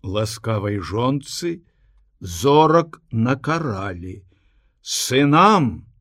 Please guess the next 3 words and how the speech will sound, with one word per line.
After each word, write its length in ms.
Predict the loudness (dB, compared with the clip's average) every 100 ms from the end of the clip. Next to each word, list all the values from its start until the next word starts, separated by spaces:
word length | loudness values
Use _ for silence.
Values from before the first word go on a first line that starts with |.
| _ _ _ _ _ _
сто 640 | -10 -8 -8 _ 4 6 6
сонцаў 1200 | 4 -4 -4 0 0 0 -4 -8 -6 2 2 2
неадкрытых 1400 | 0 2 2 0 -4 -6 -4 -2 -2 -2 -6 -10 -12 _